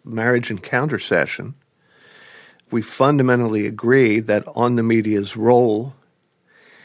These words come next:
is to keep our finger on the pulse of the nation and the media's coverage of the events as dispassionately as we can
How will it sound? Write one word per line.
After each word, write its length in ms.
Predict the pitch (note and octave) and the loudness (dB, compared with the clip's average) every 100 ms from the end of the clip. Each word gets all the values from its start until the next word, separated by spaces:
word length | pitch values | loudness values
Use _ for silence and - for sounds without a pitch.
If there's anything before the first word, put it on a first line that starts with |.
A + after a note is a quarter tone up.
| _ _ - | _ _ -4
is 520 | A#2 A2+ A2 G#2+ - | 0 2 2 -2 -10
to 680 | - - A#2+ A2 A2 A2 - _ _ _ _ | -14 -4 -2 0 -2 -6 -12 _ _ _ _
keep 420 | - D3 C3+ C3+ - _ _ _ _ _ _ | -8 -2 -2 -4 -18 _ _ _ _ _ _
our 160 | - A2+ | -2 -2
finger 480 | - C3 C3+ C#3 - | 0 0 2 2 2
on 160 | A#2 | -2
the 60 | A2+ | -2
pulse 640 | - D3 C3 - - - - | -2 -2 -2 -6 -12 -14 -10
of 540 | - G#2+ G#2+ G#2 G2 - - | -2 0 0 -2 -8 -18 -12
the 80 | A2 | -4
nation 600 | B2 F#3 - G2 A2+ C3 _ _ _ _ - _ - | 0 0 0 -6 -8 -12 _ _ _ _ -20 _ -6
and 440 | A#2+ A#2 A2+ A2+ | 0 2 2 -2
the 140 | - | -2
media's 420 | A#2+ B2 A#2 G#2 - | 2 2 2 -2 -6
coverage 880 | - F3+ F3 G#2 G#2+ B2 - - - _ _ _ _ _ _ _ _ _ _ - | -4 -2 0 0 0 -4 -12 -14 -20 _ _ _ _ _ _ _ _ _ _ -6
of 400 | A#2 A#2+ G#2 A2 | -2 -2 -2 -2
the 140 | A#2+ | 0
events 760 | G#2+ F#3 E3 C3+ - - - - _ _ - | 2 2 2 -2 -8 -14 -16 -18 _ _ -4
as 580 | A#2 A2+ A2+ A2+ G#2+ G#2 | -2 0 0 -2 -4 -8
dispassionately 1080 | - B2 - - D3+ D3 - C3+ C3 B2+ A2+ | -6 -6 -6 -2 0 0 -2 -2 -2 -2 0
as 300 | A#2 C3+ C#3 | 2 2 0
we 180 | C#3+ | -4
can 680 | D3 - G3+ A3+ B2 A2+ A#2+ | -6 -6 -4 0 0 -2 -6